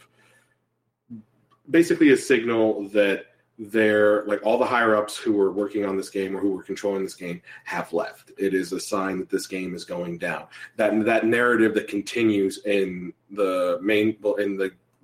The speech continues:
gaming media of A-, Anthem being a t-, total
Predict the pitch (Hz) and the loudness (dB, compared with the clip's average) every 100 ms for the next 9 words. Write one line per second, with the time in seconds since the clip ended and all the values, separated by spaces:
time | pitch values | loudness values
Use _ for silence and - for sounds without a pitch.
0 | 117 113 110 107 104 104 107 98 85 - | -6 2 4 4 2 2 0 0 -4 -8
1 | - - - - - 101 - 117 113 110 | -16 -20 -20 -14 -6 -6 -4 -8 -4 -2
2 | 110 - 104 104 101 98 - 110 - - | 0 0 0 4 4 2 0 -6 -4 4
3 | 143 143 139 135 | 6 8 6 4